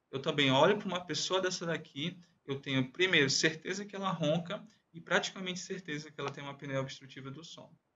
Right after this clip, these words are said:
beleza? E aí, olhando pra fisiopatologia, por que que essa doença ela é tão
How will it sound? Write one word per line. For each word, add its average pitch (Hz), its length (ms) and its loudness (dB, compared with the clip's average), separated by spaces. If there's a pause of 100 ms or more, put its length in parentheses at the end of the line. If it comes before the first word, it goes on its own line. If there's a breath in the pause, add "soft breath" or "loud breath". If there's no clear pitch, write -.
(140)
beleza? 165 520 -4 (2500)
E 185 60 2
aí, 208 100 8
olhando 220 260 8
pra 196 140 -4
fisiopatologia, 170 800 0
por - 220 -8
que - 100 -10
que - 100 -14
essa - 180 -2
doença 170 380 -2
ela 156 120 4
é 147 40 2
tão 170 380 -4